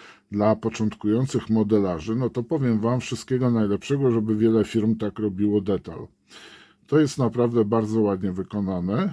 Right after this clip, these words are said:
model. Co prawda nie w moim kręgu zainteresowań.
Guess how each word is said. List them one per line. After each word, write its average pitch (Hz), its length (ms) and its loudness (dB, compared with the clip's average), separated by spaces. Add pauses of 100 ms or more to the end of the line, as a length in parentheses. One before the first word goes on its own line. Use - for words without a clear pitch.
model. 127 600 2 (920)
Co - 120 -20
prawda 139 360 4
nie 143 280 4
w 139 80 0
moim 131 280 2
kręgu 127 400 0
zainteresowań. 110 960 0